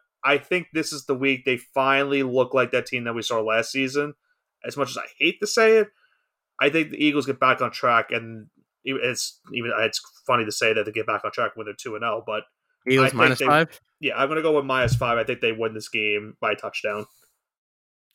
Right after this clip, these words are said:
Speaker 2: Okay, so it looks like, uh, we've had a couple of, uh, couple of different opinions, but there's nothing wrong with that.
Speaker 1: That's
Speaker 2: Okay,
Speaker 1: good
Speaker 2: so
Speaker 1: for the
Speaker 2: the next
Speaker 1: mushing hour.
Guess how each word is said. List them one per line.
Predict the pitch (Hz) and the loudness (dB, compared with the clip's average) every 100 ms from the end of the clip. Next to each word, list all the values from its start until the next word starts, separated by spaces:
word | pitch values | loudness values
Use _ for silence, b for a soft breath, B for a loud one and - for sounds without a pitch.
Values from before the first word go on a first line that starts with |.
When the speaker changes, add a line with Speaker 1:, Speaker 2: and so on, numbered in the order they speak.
| - | -2
Speaker 2:
Okay, | 123 131 - 185 269 | 0 0 -2 -2 -2
so | - 135 | -2 0
it | |
looks | 135 156 - | 0 -2 0
like, | 156 151 139 | -2 0 0
uh, | 131 | 2
we've | 135 | 2
had | 143 127 | 0 -4
a | |
couple | - 147 143 135 | -6 -6 -6 -6
of, | 135 | -4
uh, | 120 120 120 - _ _ _ _ _ _ _ _ - | -4 -4 -12 -18 _ _ _ _ _ _ _ _ -4
couple | 285 | 0
of | 151 | 2
different | 131 123 | 2 0
opinions, | - 123 135 175 | 0 0 2 2
but | - 131 | 2 0
there's | 165 160 | 0 0
nothing | 156 123 | 0 -2
wrong | 113 | -6
with | 113 - | -6 0
that. | 139 - b b b | 0 0 b b b
Speaker 1:
That's | - 110 | -2 0
Speaker 2:
Okay, | 139 208 | 2 2
Speaker 1:
good | 170 | 2
Speaker 2:
so | |
Speaker 1:
for | 131 | 0
the | |
Speaker 2:
the | - | 0
next | - | -2
Speaker 1:
mushing | 107 104 | -4 -4
hour. | 104 107 | -2 -4